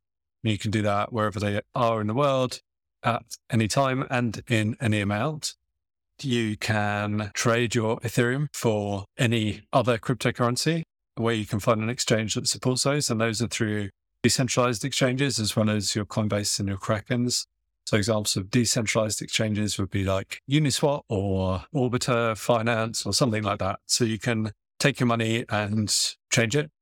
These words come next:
and you could change it into a new cryptocurrency, or you could change it into a stable coin, so something that represents a dollar. So that's really useful for people that wanna trade with crypto. You can also buy stuff. There are a bunch of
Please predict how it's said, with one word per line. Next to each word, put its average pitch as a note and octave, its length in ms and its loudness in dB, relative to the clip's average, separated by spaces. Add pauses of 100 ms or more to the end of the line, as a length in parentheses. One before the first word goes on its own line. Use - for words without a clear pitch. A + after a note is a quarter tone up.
(260)
and G#2+ 340 0
you G#2+ 120 0
could - 160 -4
change A2 240 0
it B2 80 -4
into G#2 480 0
a A#2 120 -2
new G#2 300 -2
cryptocurrency, C#3 640 0
or A#2+ 60 2
you G#2+ 100 -2
could A#2+ 140 0
change G#2+ 260 -2
it B2+ 60 -6
into G#2 480 -2 (260)
a - 60 -2
stable G2+ 340 0
coin, G2 380 -8
so - 160 0
something G#2+ 300 -6
that A2 100 -12
represents A2+ 500 -2
a G#2 40 -2
dollar. C3 320 0 (300)
So - 120 2
that's C3+ 200 2
really A#2+ 160 2
useful A2+ 280 -2
for - 140 -16
people A2+ 240 0
that A#2+ 80 -6
wanna G2+ 220 -2
trade B2 440 -2 (160)
with G2+ 200 -6
crypto. C3+ 300 0
You - 800 -10
can C#3+ 40 4
also B2 200 2
buy G#2+ 300 0
stuff. - 460 -2 (180)
There A2+ 180 4
are A2 400 2
a B2+ 100 -4
bunch A#2 500 0
of G2+ 500 0